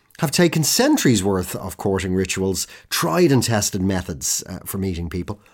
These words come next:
thrown them out, and have gone online. And there can be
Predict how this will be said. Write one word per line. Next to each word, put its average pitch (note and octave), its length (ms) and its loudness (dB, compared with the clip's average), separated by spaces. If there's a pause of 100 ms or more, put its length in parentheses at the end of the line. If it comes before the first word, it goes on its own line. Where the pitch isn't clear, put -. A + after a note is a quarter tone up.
(160)
thrown G#3+ 400 2
them A2 120 0
out, D2 280 -6 (380)
and G#2 140 -4
have F2 100 -6
gone F#2+ 200 0
online. F#2 480 0 (1000)
And C3 80 4
there B2+ 80 4
can D3+ 280 4 (160)
be D#3 220 4